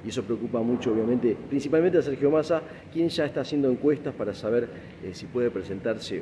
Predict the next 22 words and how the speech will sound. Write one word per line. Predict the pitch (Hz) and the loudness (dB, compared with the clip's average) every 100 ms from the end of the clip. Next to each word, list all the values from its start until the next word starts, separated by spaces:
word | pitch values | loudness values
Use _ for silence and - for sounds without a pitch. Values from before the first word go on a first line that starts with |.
| - 101 | -8 -4
o | 107 | 2
no | 135 160 - - - - | 4 4 2 -12 -16 -12
como | 127 131 110 | -2 0 0
presidenciable | 104 90 104 98 123 123 | -2 -4 -4 -2 2 4
dentro | 110 113 117 117 | 4 4 2 2
del | 101 82 | 2 0
peronismo. | 95 95 92 80 - - - - - - - | -2 -2 -2 -4 -8 -14 -14 -16 -18 -18 -10
Eh, | 98 98 98 95 90 - | -6 -4 -2 -2 -4 -6
quizás | 131 151 165 | -6 -2 0
estas | 160 131 | 0 4
reuniones | 135 156 190 160 123 | 6 8 8 8 6
y | |
lo | 107 101 | 0 0
que | |
se | - | -2
estuvo | 120 123 | 0 4
hablando | 135 127 | 4 4
con | 113 | 2
los | 104 | 2
gobernadores | 104 110 131 165 139 | 2 4 6 6 4
sean | 135 127 143 | 4 4 6
dos, | 190 170 | 6 6